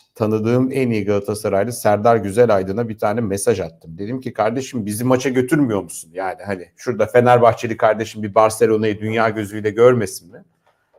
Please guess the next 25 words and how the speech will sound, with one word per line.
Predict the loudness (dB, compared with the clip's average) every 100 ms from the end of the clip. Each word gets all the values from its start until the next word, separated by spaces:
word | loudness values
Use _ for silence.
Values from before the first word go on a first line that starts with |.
| _
Cevap | 6 8 8 6
yazmadı | 6 6 4 0 2
ama | 4 4 2
Kenan'la | 0 2 2 2 2
konuşuyorum. | -2 -2 -2 -2 0
O | 0
da | 0
Beşiktaşlı. | -4 -6 -2 -2 -2 -10 -10 _ _ _ _ _ -4
Diyor | -4 0
ki, | 2
"Ya," | 2
diyor, | 2 0
"Galatasaray," | 2 0 0 -4 0 4 4 2
diyor, | -2 -2 -4 _ _ _ _ -10
"ıı, | -4 -2 -4 -6 -12 -20 _ -16
bir | -8 -8
süredir | -4 -2 0 -2
hani | -4 -4
yok | -4 -4 2
Fatih | 2 2 -4
Terim | -8 -6 -6 -6
gitti, | -10 -10 -8 -6 -4
geldi, | 0 0 0 -2
o | -2 -4 0
kaldı, | 2 2 0 -4 -6